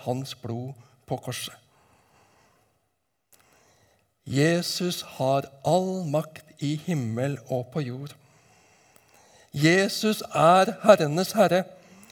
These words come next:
Jesus er kongenes konge. Og nå er tiden hvor folk må få høre det, så de kan tro det og forstå det og velge om de vil høre ham til.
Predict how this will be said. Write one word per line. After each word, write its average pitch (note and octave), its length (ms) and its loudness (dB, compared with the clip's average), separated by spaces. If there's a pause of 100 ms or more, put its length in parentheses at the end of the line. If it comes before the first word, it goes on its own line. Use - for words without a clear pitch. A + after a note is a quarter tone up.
(300)
Jesus G3+ 640 2 (160)
er G3+ 400 8
kongenes F3 560 0
konge. F#3+ 380 -2 (1300)
Og A3+ 160 4
nå G#3+ 160 6 (1300)
er F3+ 160 4
tiden E3 540 -2 (180)
hvor F3+ 160 -2
folk E3+ 340 -4
må G3+ 140 0
få A#3+ 160 -2
høre G3+ 320 2
det, B3+ 140 0 (760)
så - 160 4
de A#3 140 0
kan C4+ 120 4
tro G#3 360 -2
det C#4 160 8 (400)
og - 160 -4
forstå G#3+ 400 0 (220)
det B3+ 80 4 (340)
og G#3 200 4
velge A3 520 4
om F#3+ 180 0
de A3 140 -2
vil B3 160 0
høre A#3 280 4
ham A#3+ 200 2
til. B3+ 300 -2